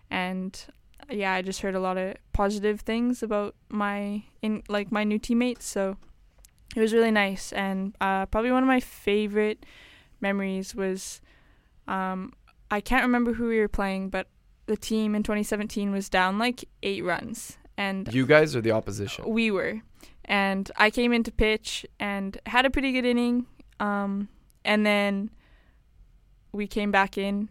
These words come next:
Speaker 1: and all of a sudden, the bases were loaded, no outs, bottom of nine, and then we kept scoring and scoring and scoring, and then <laughs> it was, like, within one run, um, at some point, and all the guys were like, "We're gonna get this win for you, Claire." And,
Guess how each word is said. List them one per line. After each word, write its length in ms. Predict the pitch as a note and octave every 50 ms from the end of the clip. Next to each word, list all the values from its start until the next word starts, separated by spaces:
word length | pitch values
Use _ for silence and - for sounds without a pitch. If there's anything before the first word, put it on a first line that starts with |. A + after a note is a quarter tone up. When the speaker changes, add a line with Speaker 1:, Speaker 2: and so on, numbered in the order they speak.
| - - -
Speaker 1:
and 380 | - F#3+ F#3+ F#3 F#3 F#3+ - - - - - - _ - _ - _ - - _ _ _ _ _ _ -
all 120 | G3+ G3
of 40 | G3
a 60 | G3
sudden, 400 | - - G#3 G3 G3 G3 F#3+ - - -
the 240 | F#3+ F#3+ F#3+ F#3
bases 400 | F#3+ - - F#3+ G3 - G#3 G3+
were 80 | G3 G3
loaded, 340 | F#3+ F#3+ F#3+ F#3+ F#3+ F#3+ F#3
no 200 | F#3+ F#3+ F#3+ F#3
outs, 400 | F#3 F#3 F#3+ F#3+ - - - -
bottom 280 | - F#3+ F#3+ F#3+ F#3+
of 60 | F#3+ F#3
nine, 420 | F#3 F#3 F#3 F#3 F#3+ F#3+ G#3 G#3
and 200 | - F#3+ F#3+ F#3+
then 220 | F#3 F#3 F#3 F#3 F#3
we 80 | F#3
kept 200 | F#3+ - G3 -
scoring 400 | - - - - G3+ G3 G3 F#3+
and 80 | F#3+ F#3+
scoring 320 | - - - G3 G3 G3
and 80 | G3 F#3+
scoring, 520 | F#3+ - - G3 F#3+ F#3+ F#3+ F#3+ G3 G#3+ -
and 200 | - G3 F#3+ F#3
then 540 | F#3 F#3 F#3+ F#3 F#3 F#3 A3 A#3 A#3 G#3+ - - -
<laughs> 120 | - - -
it 140 | G3+ G3+ -
was, 180 | G3 G3 -
like, 200 | G#3 G3 F#3+ F#3
within 400 | - G3+ G3 - G#3 G3+ G3 G3
one 200 | G3 G3 F#3+ F#3+
run, 400 | F#3 F#3 F3+ F3 E3+ F3+ F#3+ G3 - - - - - - - - - - _ _ - _ _ _ _ -
um, 260 | - F#3+ F#3 F#3 F3+ F#3
at 160 | F#3+ F#3 -
some 180 | - G3 F#3+ F#3
point, 240 | - F#3 F#3 F#3
and 160 | G3 F#3+ F#3 F3+
all 160 | - F#3+ F#3 F#3+
the 60 | F#3
guys 280 | F#3 F3+ F3 F3 F3+ -
were 60 | F3
like, 160 | E3+ E3 D3+ C4+ - -
"We're 140 | F3+ F#3
gonna 200 | F#3 F#3+ F#3 F#3+
get 160 | F#3 F#3 F3+ -
this 160 | F#3+ F#3 -
win 160 | - E3+ F3+
for 120 | F#3 - -
you, 140 | - - G#3
Claire." 380 | - - - - G#3 G#3+ G#3+ - -
And, 500 | G3+ G3+ G3 G3 G3+ G3+ G3+ G#3 -